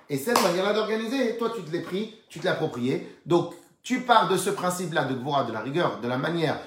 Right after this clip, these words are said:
d'être organisé. Et à ce moment-là, tu utilises les forces de l'intellect pour travailler ce principe-là. Et donc, en fin de compte, tu vas être comme éventuellement un monsieur Edison. Ça veut dire quoi ? Que tu vas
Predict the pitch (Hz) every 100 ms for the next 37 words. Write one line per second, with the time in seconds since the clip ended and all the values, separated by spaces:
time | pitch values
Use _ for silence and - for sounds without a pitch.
0 | - - 156 151 - 139 120 113 104 113
1 | 185 233 - - - - 185 180 208 233
2 | 214 202 180 - 180 170 226 214 214 190
3 | 139 - - 139 135 196 170 165 202 196
4 | 196 202 214 254 220 - - - _ 160
5 | 160 156 - - 147 135 - 139 135 117
6 | 120 117 110 95 85 - _ _ 170 185
7 | 196 196 175 160 147 143 117 - - -
8 | - 208 196 185 151 - - 247 180 123
9 | - - 175 190 202 - 196 190 180 135
10 | - - - 143 143 143 139 110 - 151
11 | 123 113 131 110 - - - - - -
12 | 208 208 196 175 139 107 - - - 196
13 | 202 233 214 220 214 208